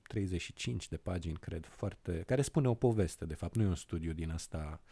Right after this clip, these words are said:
uh, de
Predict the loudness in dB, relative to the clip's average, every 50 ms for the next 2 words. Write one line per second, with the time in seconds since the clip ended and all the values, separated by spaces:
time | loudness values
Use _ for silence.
0 | -20 -20 -20 -20 -20 -20 -20 -20 -20 _ _ -16 -10 -8 -6 -4 -4 -6 -6 -10
1 | -12 -14 -16 _ -20 -18 -16 -16 -16 -16 -16 _ -18 -14 -10 -6 -2 0 0 2
2 | 0 0 0 -2 -2 -2 -4 -4 -6